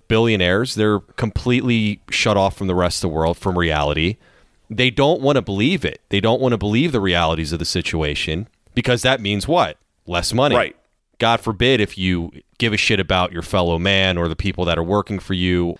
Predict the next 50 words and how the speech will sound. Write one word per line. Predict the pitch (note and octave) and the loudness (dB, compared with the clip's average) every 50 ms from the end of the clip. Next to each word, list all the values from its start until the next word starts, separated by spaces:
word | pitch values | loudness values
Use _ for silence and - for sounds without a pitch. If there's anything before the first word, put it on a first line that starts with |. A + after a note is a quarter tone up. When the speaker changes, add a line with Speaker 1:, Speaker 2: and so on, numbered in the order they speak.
| _ | _
Speaker 1:
But | _ B2+ B2 | _ 0 0
I'll | C#3 C#3 | 2 2
be | C3+ | 0
the | B2 A#2+ | 0 -2
first | - B2+ A#2+ G#2 - | 0 0 0 0 -2
to | - | -4
say, | - - G2+ F#2+ F#2 | -2 0 0 2 2
I | G2 G#2+ | 2 2
do | G#2+ | 2
not | G2+ G2+ G2+ G2+ F#2 | 2 2 0 0 0
want | F#2 F2 | -2 -4
football | - - F#2 - F2 D#2+ D#2 | -4 -4 -4 -2 -2 -2 0
going | D#2 - A#3 | 0 2 2
Speaker 2:
No, | D4 C4+ B3+ G3+ D#3+ C3+ B2+ | 4 4 4 4 4 2 0
Speaker 1:
anywhere. | A#2+ - | 0 0
Speaker 2:
but, | - G3+ - G3 | 0 0 2 0
Speaker 1:
So | A3+ G#3+ E2+ E2 | 0 2 2 2
Speaker 2:
but | A3 G#3+ | 4 4
Speaker 1:
I | - | 4
wanna | - | 4
Speaker 2:
Matt, | - B3+ A3+ - | 4 4 4 4
Speaker 1:
make | - - | 4 4
Speaker 2:
there | F#3+ | 4
Speaker 1:
that | F#3+ - - | 4 4 4
Speaker 2:
has | B3+ C4 - | 2 2 2
Speaker 1:
clear. | C#3+ - A#3+ | 4 2 2
Speaker 2:
to | G3+ | 4
be | E3 G3 A3+ | 4 2 4
a | A3 F#3+ D#3+ | 4 2 2
quality | - - G#3+ A3 G#3 G#3+ G3+ F#3 F3+ F3+ D#3 | 2 2 2 4 4 4 4 4 4 4 2
of | C#3+ - | 2 0
product | - - G3+ F#3+ F#3+ F#3 E3+ D3+ - - | -4 -6 0 0 2 2 2 0 0 0
on | F3+ E3 D#3+ C#3+ | 2 2 2 0
the | A2+ G2+ | -2 -4
field. | - - A#3+ A#3+ G#3+ D3+ G2+ D#2 D2 - _ _ _ - - - - - - | -2 2 4 6 6 4 2 0 -8 -14 _ _ _ -20 -20 -20 -20 -14 -2
When | - G#3+ G#3+ | 2 4 4
you're | C4 D#4+ B3 | 6 4 4
getting | F#3+ C#4 B3+ A#3 E3+ | 4 2 4 4 4
Speaker 1:
Oh, | D#3 | 4
yeah. | A#2+ | 6
Speaker 2:
down | F#3 F#3+ F#3+ F#3+ F#3+ - | 4 4 4 4 2 0
to | - F3+ | -2 -2
guys | C3 E3+ E3+ F3 E3+ E3 D3 - | 2 2 4 4 4 4 2 0
that | - D#3 D3 | -2 -2 0
have | - F3 E3 D#3 C#3 C3 | 2 2 2 2 2 0
their | D3+ C3 | 0 0
fucking | A#2+ - - F#3+ F#3 - - F#3+ D3+ B2+ | 0 -2 -2 -2 -2 0 0 -2 -2 2
resume | B2 E3 F3+ E3 - F#3+ F3 E3 D#3 D#3 C#3+ | 2 2 2 4 2 2 2 2 2 4 4
on | C#3 C3 A#2+ A2+ | 2 0 0 0
LinkedIn | G2+ C3+ F3+ G#3 G3 - - - B2+ F#2 D#2 D2+ | 2 2 2 2 2 -2 -4 -6 -6 -6 -6 -10